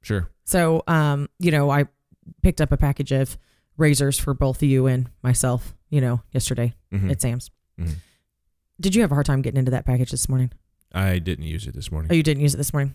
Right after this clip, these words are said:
Speaker 1: Mm-mm.
Speaker 2: I just, you know, for
Speaker 1: Can
Speaker 2: those
Speaker 1: I
Speaker 2: out there.
Speaker 1: report back?
Speaker 2: Yeah, you can report back. But for those of you listening, and I, I know for those of you who use razors daily, um, 'cause none of us, I think, enjoy shaving, they've gotta work on those packages.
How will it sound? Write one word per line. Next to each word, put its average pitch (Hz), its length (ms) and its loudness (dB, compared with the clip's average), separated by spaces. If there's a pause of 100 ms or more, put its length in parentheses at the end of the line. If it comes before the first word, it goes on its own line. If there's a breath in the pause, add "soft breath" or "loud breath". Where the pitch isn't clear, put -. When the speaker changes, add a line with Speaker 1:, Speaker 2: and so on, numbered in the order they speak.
Speaker 1:
Mm-mm. - 120 -14 (320 loud breath)
Speaker 2:
I 330 100 0
just, 214 200 2
you 185 80 4
know, 151 240 4
for - 180 0
Speaker 1:
Can 262 120 2
Speaker 2:
those - 100 2
Speaker 1:
I - 60 2
Speaker 2:
out 208 80 2
there. 170 100 2
Speaker 1:
report 120 180 0
back? 98 300 -4 (220)
Speaker 2:
Yeah, 196 140 4
you 175 100 2
can 180 100 4
report 175 280 2
back. - 160 -2 (260 loud breath)
But - 220 0
for 233 100 2
those 277 240 2
of 233 80 2
you 208 380 4
listening, 170 480 2
and 160 320 0
I, 165 240 0
I 170 100 0
know 156 480 2
for - 140 -8
those 160 180 2
of 160 80 -2
you 156 120 4
who 170 100 4
use 214 300 4
razors 175 460 4
daily, 165 680 4 (100)
um, 156 580 2 (180)
'cause 165 160 -2
none 156 140 0
of 143 80 0
us, 143 100 2
I 147 80 2
think, 147 200 -2
enjoy 151 400 4
shaving, 147 480 0 (400 loud breath)
they've 427 160 2
gotta 175 160 2
work 156 140 2
on 156 60 4
those 139 140 4
packages. 123 520 0